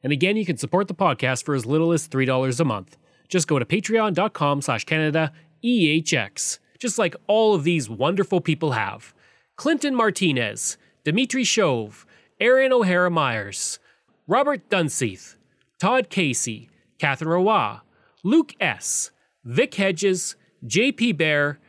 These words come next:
Jason Hall, Phil Maynard, Spencer M, and Iris Gray. Thanks.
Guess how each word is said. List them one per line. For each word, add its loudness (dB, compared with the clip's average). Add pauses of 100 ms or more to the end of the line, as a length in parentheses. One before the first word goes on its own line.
(300)
Jason 0
Hall, 0 (320)
Phil 0
Maynard, 0 (260)
Spencer -2
M, 0 (280)
and 0
Iris -2
Gray. -4 (460)
Thanks. 0